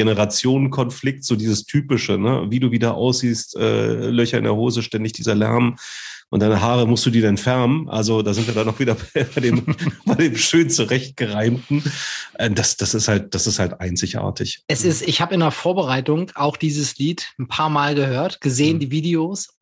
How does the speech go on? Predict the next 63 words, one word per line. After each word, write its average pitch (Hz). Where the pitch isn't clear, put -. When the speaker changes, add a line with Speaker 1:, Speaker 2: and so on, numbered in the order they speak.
Speaker 3:
Und 160
dann, 160
ne, 165
wie 165
das 160
in 160
einem 151
YouTube 147
Rabbit 156
Hole 156
ist, 170
du 143
bist 151
dann 151
bei 143
den 139
Ärzten 156
und 147
kommst, -
also 151
es -
Speaker 2:
Da 185
Speaker 3:
ist 180
Speaker 2:
kommt 147
man 147
ganz 156
Speaker 3:
wirklich -
Speaker 2:
schwer 147
wieder 135
raus. 120
Speaker 3:
ganz 147
schwer. 117
Und 139
das 135
ist, 131
Speaker 1:
Mhm. 107
Speaker 3:
da 135
gibt 160
es -
was, 151
was 147
diesen 170
Witz 196
angeht, 160
das 143
und, 156
und, 147
und 143
den 156
Humor. 156
Es -
ist -
einfach -
genial. 170
Man 156
kann 160
lachen 165
und 147
hat 165
trotzdem 170
die 156
Energie 151
da. 156